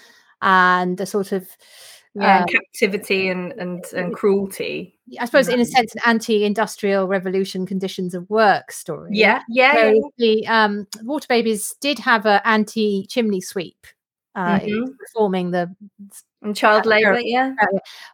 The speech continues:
Speaker 1: but it also had a very strong sort of baptismal, almost death, uh, metaphor running through it, which, you
Speaker 2: Yeah.
Speaker 1: know,
Speaker 2: There's a lot of
Speaker 1: very
Speaker 2: other quite,
Speaker 1: Victorian. <laughs>
Speaker 2: quite unpleasant stuff in it as well, I
Speaker 1: Yeah.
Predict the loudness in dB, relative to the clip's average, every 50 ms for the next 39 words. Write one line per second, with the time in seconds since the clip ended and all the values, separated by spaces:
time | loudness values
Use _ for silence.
0 | _ _ 4 6 6 4 4 4 2 4 2 -2 0 0 0 2 2 2 0 2
1 | 2 2 2 2 0 -2 -4 -2 0 2 2 4 2 2 0 0 -2 -4 -12 -20
2 | -20 _ _ _ _ -16 -16 -16 0 _ 0 0 0 -4 -2 2 2 2 2 0
3 | -4 -2 0 2 2 0 0 -2 -2 0 0 -2 -2 -4 0 2 2 2 2 -2
4 | -10 -16 -16 -18 -20 -20 -20 _ _ -4 0 2 2 2 2 0 -4 -4 -4 -10
5 | -6 -4 -4 -2 0 0 0 0 -2 -4 -6 -6 -4 -2 -2 -2 -2 -4 -2 2
6 | 4 4 6 6 6 6 4 2 0 -2 -6 -10 -12 _ _ _ -2 2 2 4
7 | 4 4 2 2 0 0 0 -2 -6 -6 0 2 4 6 6 4 4 2 0 -6
8 | -6 -6 -6 -6 -6 -8 -2 2 2 2 2 2 0 -2 -2 -2 -2 -2 0 0
9 | 0 2 0 -6 -8 -6 -2 -2 -2 -2 -2 -6 -6 -6 -8 -4 0 0 0 0
10 | 2 2 2